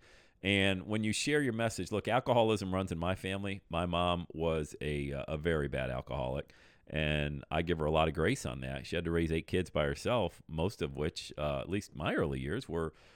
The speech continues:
food stamps, welfare, all that good stuff, you know, standing in the free cheese line to get that big block of cheese they give out,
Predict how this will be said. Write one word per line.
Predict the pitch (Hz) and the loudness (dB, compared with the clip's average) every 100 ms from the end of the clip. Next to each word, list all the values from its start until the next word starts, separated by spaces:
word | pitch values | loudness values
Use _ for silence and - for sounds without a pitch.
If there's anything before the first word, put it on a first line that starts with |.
| - - | -20 -8
food | 120 123 | 0 0
stamps, | - 110 110 98 | 0 -2 -2 -2
welfare, | 92 98 95 95 95 92 92 | 2 2 2 2 2 2 0
all | 85 | 0
that | 82 80 | 0 0
good | 82 78 | -4 -6
stuff, | - 80 82 - | -4 -2 -2 -6
you | 78 80 | -6 -4
know, | 80 | -4
standing | - - 82 82 | -6 -6 -4 -4
in | |
the | 78 | -6
free | - 80 76 | -6 -4 -4
cheese | - 78 78 | -4 -6 -4
line | 78 78 76 | -2 -2 -4
to | |
get | 71 | -6
that | - 71 | -6 -6
big | 80 76 | -6 -4
block | 78 76 73 | 0 0 -2
of | - | -8
cheese | 76 76 | -6 -6
they | - | -6
give | 71 78 | -6 -4
out, | 76 78 | -2 -2